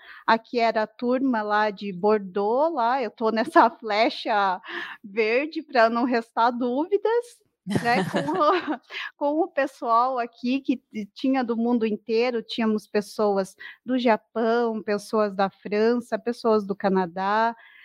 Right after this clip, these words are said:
é, e, né, e o Brasil atuando também, né, tínhamos eu e mais outro colega também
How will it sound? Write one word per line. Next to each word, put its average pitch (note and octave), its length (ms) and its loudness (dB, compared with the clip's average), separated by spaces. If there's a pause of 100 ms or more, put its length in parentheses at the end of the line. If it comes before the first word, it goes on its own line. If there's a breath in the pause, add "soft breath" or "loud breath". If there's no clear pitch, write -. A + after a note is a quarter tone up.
(280 loud breath)
é, G#3+ 240 0 (160)
e, C#4+ 220 0 (400)
né, A#3+ 460 0
e A#3 120 -4
o C4+ 60 0
Brasil E4 540 0
atuando D4 580 0
também, A#3 540 0
né, G3 200 0
tínhamos G3+ 460 -2
eu G#3+ 320 0
e C4+ 80 -2
mais A#3 300 -2
outro A#3 260 -4
colega G#3 540 0
também A#3 520 0